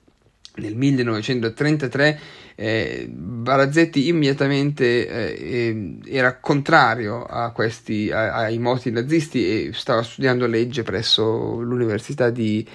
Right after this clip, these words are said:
di Amburgo. Il padre, che si chiamava, eh, Ferdinand, invece, d'altra parte aveva forti simpatie, eh,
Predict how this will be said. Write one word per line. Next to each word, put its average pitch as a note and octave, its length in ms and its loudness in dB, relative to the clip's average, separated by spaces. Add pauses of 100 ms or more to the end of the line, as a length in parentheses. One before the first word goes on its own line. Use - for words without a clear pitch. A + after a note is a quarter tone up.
(280)
di A2+ 400 0
Amburgo. A2+ 1000 -2 (1400)
Il C#3+ 240 0
padre, E3+ 720 6
che - 120 -12
si - 180 -2
chiamava, A#2 720 4
eh, A2 580 0
Ferdinand, A#2+ 920 4
invece, B2+ 640 0
d'altra C#3 280 0
parte E3+ 260 2
aveva B2+ 160 4
forti C#3 400 2
simpatie, C3 840 2
eh, A2+ 680 2